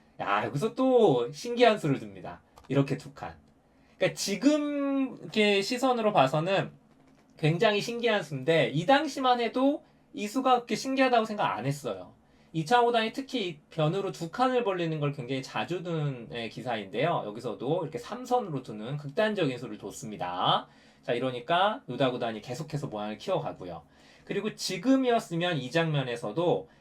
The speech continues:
아마 모든 기사들이 대부분 삼, 삼을 팠을 거예요. 아마 지금의 이창호 구단이라면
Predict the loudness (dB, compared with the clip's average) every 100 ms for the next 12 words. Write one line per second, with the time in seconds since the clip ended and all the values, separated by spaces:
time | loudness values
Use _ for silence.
0 | _ -4 0 0 0 -8 _ _ -2 0
1 | 2 0 0 2 4 4 0 -4 -6 -6
2 | -4 0 2 2 0 -6 -8 -8 -8 -10
3 | -12 -16 -20 _ _ _ _ _ _ _
4 | 2 2 0 -2 0 2 4 2 4 4
5 | 4 4 4 2 0 2 2 2 0